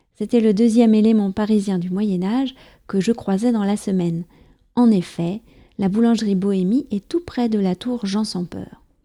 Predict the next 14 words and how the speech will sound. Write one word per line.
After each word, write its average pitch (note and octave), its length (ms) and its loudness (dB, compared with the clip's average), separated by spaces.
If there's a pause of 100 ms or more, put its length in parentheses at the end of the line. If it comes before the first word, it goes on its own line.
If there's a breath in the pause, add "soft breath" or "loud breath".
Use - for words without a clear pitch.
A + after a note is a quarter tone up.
(580)
J'ai A3 160 2
quitté C4+ 440 -2
l'île A#3 320 6
de G#3+ 80 2
la G3+ 140 2
Cité F#3+ 480 -4 (460 soft breath)
pour F#3+ 120 -4
arriver G#3 420 2
devant G#3 260 0
la G3 160 0
librairie F#3 540 0
Shakespeare - 840 -4
and F#3 180 -4
Company. F#3 400 -4